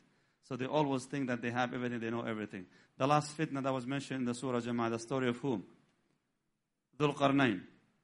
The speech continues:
What kind of fitna and trial was that? Power. Authority. He was the commander of the world, you could say. He was traveling everywhere freely. No one would stop him.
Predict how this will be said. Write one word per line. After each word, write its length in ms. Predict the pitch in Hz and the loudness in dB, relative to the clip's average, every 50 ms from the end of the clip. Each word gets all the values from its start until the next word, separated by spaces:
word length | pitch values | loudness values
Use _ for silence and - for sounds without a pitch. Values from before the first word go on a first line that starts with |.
| _ - | _ 0
What 180 | 147 156 156 | 0 2 2
kind 180 | - 170 165 160 | 4 4 4 4
of 80 | 160 | 4
fitna 280 | 160 - 170 - 147 147 | 2 -2 -2 -2 0 -2
and 100 | 143 135 | -2 4
trial 180 | 160 151 147 147 | 6 6 8 8
was 220 | 143 139 123 107 | 8 6 4 4
that? 240 | 110 110 101 95 - - - _ _ _ _ _ _ _ _ _ _ _ _ _ _ _ _ _ _ _ _ _ | 0 -2 -4 -4 -8 -14 -20 _ _ _ _ _ _ _ _ _ _ _ _ _ _ _ _ _ _ _ _ _
Power. 300 | - 123 117 104 92 85 - - - _ _ _ _ _ _ _ _ _ _ _ _ _ _ _ _ _ _ _ _ _ _ _ _ - | -2 0 0 0 0 -2 -8 -14 -20 _ _ _ _ _ _ _ _ _ _ _ _ _ _ _ _ _ _ _ _ _ _ _ _ -6
Authority. 560 | 139 123 - 151 139 131 123 117 - - 170 - _ _ _ _ _ _ _ _ _ _ _ _ _ _ _ _ _ _ _ _ _ _ _ _ _ | -6 -4 0 0 2 2 0 -2 -4 -10 -18 -20 _ _ _ _ _ _ _ _ _ _ _ _ _ _ _ _ _ _ _ _ _ _ _ _ _
He 60 | - | 2
was 120 | 170 175 151 | 2 4 4
the 100 | 160 160 | 4 4
commander 440 | 165 - 160 160 175 190 196 190 190 | 6 6 8 10 10 8 8 6 4
of 100 | 185 165 | 4 4
the 100 | 175 180 | 4 6
world, 300 | 185 170 143 113 95 - - - - - | 6 6 6 4 2 -2 -10 -20 -14 -10
you 80 | 127 117 | -8 -4
could 180 | 117 117 107 | -4 -4 -4
say. 160 | - 107 92 80 80 - - _ _ _ _ _ _ _ _ _ _ _ _ _ _ - | -4 -6 -6 -8 -10 -14 -20 _ _ _ _ _ _ _ _ _ _ _ _ _ _ 6
He 100 | 180 202 | 8 8
was 240 | 175 160 151 160 - | 10 8 8 6 4
traveling 480 | 180 180 185 180 160 160 151 143 143 - | 6 6 6 6 6 2 0 0 2 2
everywhere 360 | 175 175 170 165 165 156 151 | 0 2 2 2 2 2 2
freely. 380 | 156 - - 156 139 110 92 87 | 0 -4 -2 -2 -2 -2 -2 -2
No 160 | - 131 160 | 0 2 4
one 100 | 165 151 | 4 4
would 120 | 143 139 139 | 2 0 -2
stop 300 | - - 120 104 - - | -2 -2 -4 -4 -4 -8
him. 80 | - | -14